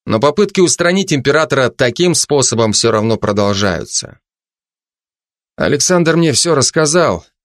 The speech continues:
отмахнулся от извинения императора Вяземский. «И стоило оно того, чтобы доводить себя до изнеможения?» «Стоило, Гриш, стоило.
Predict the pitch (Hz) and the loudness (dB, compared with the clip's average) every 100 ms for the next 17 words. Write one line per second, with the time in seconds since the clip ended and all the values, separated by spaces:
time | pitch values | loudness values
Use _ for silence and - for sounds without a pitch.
0 | _ - - 95 92 107 98 104 104 98 | _ -16 -6 -6 -2 -2 -2 -2 -2 0
1 | 104 110 107 101 98 101 107 101 98 95 | 0 2 0 0 0 -2 -2 -2 -2 0
2 | 95 87 80 - - 120 _ _ - 151 | -2 -2 -6 -12 -14 -20 _ _ -4 0
3 | 143 - 190 202 196 156 131 123 113 117 | 0 0 2 2 2 2 2 0 0 2
4 | 117 110 - 104 104 98 117 117 117 117 | 2 0 0 0 0 0 2 2 0 -2
5 | - - - 113 110 110 107 107 104 101 | -4 -6 -4 -2 -2 -2 0 0 0 0
6 | 98 92 110 139 143 143 - _ _ _ | 0 0 0 0 -2 -2 -6 _ _ _
7 | _ _ _ _ _ _ _ - - 110 | _ _ _ _ _ _ _ -10 -2 2
8 | 120 107 92 87 87 - - - - 107 | 4 2 0 -4 -6 -6 -6 -4 0 2
9 | 98 69 - | 2 0 -8